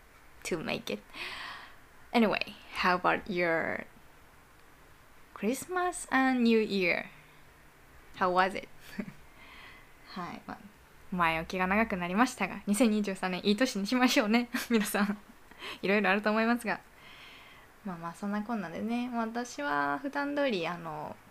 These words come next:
家族で年越しを迎え、年越しを過ごしまして、お蕎麦も食べて、おせち、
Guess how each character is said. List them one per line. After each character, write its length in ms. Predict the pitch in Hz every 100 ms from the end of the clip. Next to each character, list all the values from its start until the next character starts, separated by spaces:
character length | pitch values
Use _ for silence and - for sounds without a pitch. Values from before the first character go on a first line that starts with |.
| - - -
家 140 | - 175
族 280 | 165 - 143
で 160 | - - - - - - -
年 200 | - -
越 140 | 170
し 200 | - 160
を 180 | 151 - - - - - - - - - - - -
迎 240 | 180 - 156
え、 100 | - -
年 180 | 180 -
越 100 | -
し 120 | -
を 60 |
過 160 | - 202
ご 100 | 196
し 120 | -
ま 120 | 180
し 120 | - -
て、 100 | - - -
お 60 | 175
蕎 180 | 175 175
麦 180 | 160 151
も 80 | 165
食 120 | 180
べ 140 | 208 233
て、 280 | 220 - - - - - - - -
お 80 | 160
せ 220 | - 170 -
ち、 440 | - 160 156 147